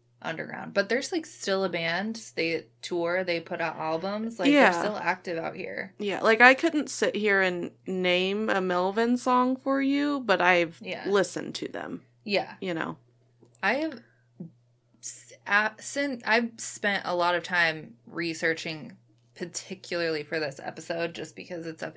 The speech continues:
Speaker 1: interest. So in the last probably three weeks, four weeks, I've been listening to the Melvins a little bit.
Speaker 2: Yeah.
Speaker 1: You know, just
Speaker 2: You know,
Speaker 1: generally.
Speaker 2: like, honestly, in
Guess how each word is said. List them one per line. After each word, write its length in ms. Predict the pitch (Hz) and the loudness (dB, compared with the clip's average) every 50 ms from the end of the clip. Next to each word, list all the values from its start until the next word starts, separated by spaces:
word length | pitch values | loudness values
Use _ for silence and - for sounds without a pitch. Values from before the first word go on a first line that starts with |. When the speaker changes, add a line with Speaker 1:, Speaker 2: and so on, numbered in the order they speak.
| - - | -14 -14
Speaker 1:
interest. 600 | 160 160 - - - - 190 - - - - - _ _ _ _ - - - - - _ _ _ _ | -12 -10 -8 -4 -4 -4 -4 -6 -10 -12 -14 -14 _ _ _ _ -20 -20 -20 -20 -20 _ _ _ _
So 520 | - - - 196 185 180 180 180 - - | -10 -2 2 2 4 4 4 2 2 0
in 160 | - 196 190 185 | -4 -6 -4 -4
the 80 | 180 | -4
last 320 | 170 175 170 165 160 160 - | -2 -2 -2 -2 -4 -6 -8
probably 320 | - 165 156 156 147 139 | -8 -6 -4 -4 -6 -6
three 400 | 143 - - 160 147 151 156 160 160 | -8 -12 -14 -10 -8 -4 -2 -2 -2
weeks, 680 | 165 170 190 214 226 - - - - - - - - _ _ _ _ _ _ _ _ _ _ _ _ _ _ _ _ _ _ _ _ | -2 -2 -4 -4 -6 -10 -14 -14 -14 -14 -14 -16 -20 _ _ _ _ _ _ _ _ _ _ _ _ _ _ _ _ _ _ _ _
four 280 | _ - 208 196 190 190 | _ -12 -10 -8 -6 -6
weeks, 520 | 196 196 202 208 - - - - - - _ _ _ _ _ - - - - | -6 -6 -6 -8 -10 -16 -20 -20 -20 -20 _ _ _ _ _ -20 -20 -18 -8
I've 200 | - 180 180 170 | -4 -4 -2 -2
been 180 | 180 180 175 170 | -2 -4 -4 -4
listening 600 | 165 170 170 - 233 262 269 269 277 277 262 262 _ _ _ - | -4 -6 -4 -4 -4 -4 -4 -4 -6 -8 -10 -14 _ _ _ -4
to 160 | - 269 262 | 2 2 2
the 100 | 262 262 | 2 2
Melvins 500 | 247 247 247 254 254 262 262 262 254 254 | -2 0 0 0 0 -2 -2 -4 -2 -4
a 40 | 262 | -2
little 260 | 254 254 254 262 262 | -2 0 0 0 0
bit. 320 | 247 277 277 277 277 269 - _ _ _ _ _ - | 0 0 0 -2 -2 -6 -10 _ _ _ _ _ -8
Speaker 2:
Yeah. 280 | 214 190 170 185 190 185 - _ _ _ _ _ _ _ _ - | -6 -6 -6 -6 -8 -10 -14 _ _ _ _ _ _ _ _ -20
Speaker 1:
You 100 | - - - | -18 -16 -16
know, 140 | - - - - _ _ _ _ _ - - | -16 -18 -20 -20 _ _ _ _ _ -20 -18
just 380 | - - - - - - - | -16 -16 -14 -16 -16 -8 0
Speaker 2:
You 120 | 285 302 339 | 4 4 6
know, 60 | 359 | 6
Speaker 1:
generally. 160 | 381 370 359 | 6 4 4
Speaker 2:
like, 200 | 349 330 311 - - | 4 4 4 4 4
honestly, 840 | - 214 208 214 226 247 254 254 - - 277 277 277 277 277 262 - - | 6 6 8 8 6 4 4 2 0 0 0 2 2 2 2 0 -2 -2
in 520 | 226 214 214 208 208 208 208 202 202 196 | 0 0 0 0 0 -2 -2 -2 -4 -6